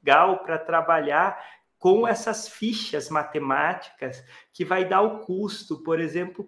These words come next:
quanto custa o seu prato. Isso, hum, eu acho que é um, uma das coisas mais importantes de um curso de gastronomia, Vinícius, porque um bom cozinheiro, às vezes, que não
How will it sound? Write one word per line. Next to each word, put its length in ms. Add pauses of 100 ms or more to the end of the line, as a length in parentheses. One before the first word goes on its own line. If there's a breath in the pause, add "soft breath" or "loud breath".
(100)
quanto 380 (120)
custa 720
o 80
seu 560
prato. 540 (360 soft breath)
Isso, 520 (640)
hum, 420
eu 180
acho 360
que 100
é 80
um, 240
uma 180
das 200
coisas 300
mais 340
importantes 760
de 60
um 100
curso 380
de 140
gastronomia, 840
Vinícius, 460
porque 460 (280 soft breath)
um 240
bom 640
cozinheiro, 680
às 100
vezes, 240
que 120
não 200